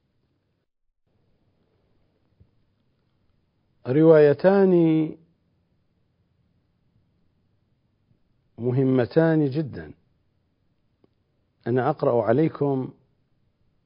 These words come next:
من الجزء التسعين من بحار الأنوار لشيخنا المجلسي، صفحة ثلاثمائة وثمانية وستين،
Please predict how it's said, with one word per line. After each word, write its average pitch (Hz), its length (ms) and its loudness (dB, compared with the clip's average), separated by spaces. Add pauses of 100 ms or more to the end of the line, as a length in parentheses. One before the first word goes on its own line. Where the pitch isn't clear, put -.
(140)
من 131 220 -4
الجزء 120 460 -4
التسعين 143 960 -4
من 117 120 -2
بحار 127 380 -6
الأنوار 135 720 -4 (680)
لشيخنا 131 920 -4
المجلسي، 104 680 -6 (1000)
صفحة - 360 -6
ثلاثمائة 135 440 -2
وثمانية 131 500 -2
وستين، 165 880 -2